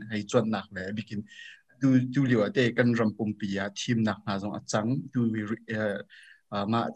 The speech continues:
team nạc kong lẽ, bikin ma team nạc ngua, phun nang đó vô mi cho, mình được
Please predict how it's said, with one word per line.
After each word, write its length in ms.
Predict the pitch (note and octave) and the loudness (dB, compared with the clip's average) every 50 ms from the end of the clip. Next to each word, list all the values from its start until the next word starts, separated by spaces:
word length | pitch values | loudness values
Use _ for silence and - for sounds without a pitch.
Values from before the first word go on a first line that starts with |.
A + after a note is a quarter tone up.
| _ _ - | _ _ -10
team 220 | - - B2 A#2+ | -4 -2 0 2
nạc 120 | A#2 A2 - - | 2 0 0 -2
kong 220 | - G2+ G#2 G#2 | -2 -2 -2 -2
lẽ, 200 | G2+ G#2 G2 F#2+ | -2 -2 -2 0
bikin 460 | B2 B2 C3+ B2+ C3 A#2+ A#2 B2 B2+ | 0 0 0 0 2 4 4 6 6
ma 120 | C3 B2 A#2 - - - | 6 4 2 2 0 2
team 140 | D3+ D3+ | 2 4
nạc 140 | C#3+ B2 A2+ - - | 4 4 2 2 2
ngua, 320 | B2 A#2 A2 A2 A2 A2+ A2 - _ _ _ _ _ _ _ _ _ _ - | 2 2 2 2 2 0 -2 -4 _ _ _ _ _ _ _ _ _ _ 0
phun 140 | G3+ G3+ G3 | 2 4 4
nang 160 | D3+ A#2+ A2+ | 4 4 4
đó 120 | A#2 A#2+ | 4 4
vô 120 | B2+ C#3 C3+ A#2 A2 | 4 2 2 2 2
mi 100 | A2 G#2 - | 2 2 0
cho, 180 | - G#2+ G#2 G#2 | -2 -4 -2 0
mình 120 | A#2 A#2 | 0 0
được 120 | A2 A2 | -2 -2